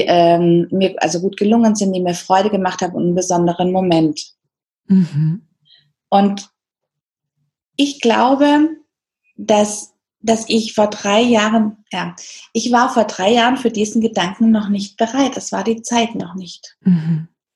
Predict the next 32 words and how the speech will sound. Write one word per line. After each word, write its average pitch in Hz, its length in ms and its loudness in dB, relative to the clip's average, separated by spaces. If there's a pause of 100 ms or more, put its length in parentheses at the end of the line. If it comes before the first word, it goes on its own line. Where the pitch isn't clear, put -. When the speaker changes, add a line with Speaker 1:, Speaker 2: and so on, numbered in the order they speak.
(340)
Speaker 2:
Mhm. 175 360 -4 (140)
Speaker 1:
Weil, 226 600 0 (380)
wenn 220 240 0
ich 233 180 -4
jetzt 269 300 -2
sage, 226 360 2
es - 220 -4
war 202 160 -2
anders, 269 600 0
was 226 180 -2
hätte 226 160 0
ich 208 100 -6
vielleicht 202 260 -2
auch 180 100 -2
anders 208 340 0
machen 196 300 -2
können, 196 280 -2
um 180 120 -4
es 190 120 -6
schneller 220 480 0
zu 247 240 -4
haben, 262 320 2
sondern 220 240 2
ich 208 140 -8
sag 214 260 -2
einfach, 226 220 0
es 233 180 -6
war 240 160 2
damals 190 380 -4
noch 185 140 -12
nicht 190 220 -12
so. - 240 -10